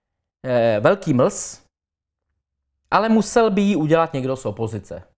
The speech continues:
To je přesně to, co vždycky říkáme. „Namísto toho se zítra dočteme, že Babiš nedal čárku do věty Česko pro tebe všecko.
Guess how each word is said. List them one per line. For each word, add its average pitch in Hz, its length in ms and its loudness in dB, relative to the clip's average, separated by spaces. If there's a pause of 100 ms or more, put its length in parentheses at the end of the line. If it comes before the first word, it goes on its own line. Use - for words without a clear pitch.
(160)
To 143 60 -14
je 139 40 -14
přesně 113 320 -10
to, 110 100 -10
co 117 120 -12
vždycky 110 280 -12
říkáme. 101 300 -14 (800)
„Namísto 196 420 0
toho 185 260 0
se 160 160 0
zítra 156 300 -2
dočteme, 202 560 -2 (600)
že 131 80 -2
Babiš 185 340 -2
nedal 190 260 2
čárku 165 540 -2
do 135 140 2
věty 123 540 -4 (260)
Česko 190 480 -2
pro 139 160 -2
tebe 127 340 0
všecko. - 580 -6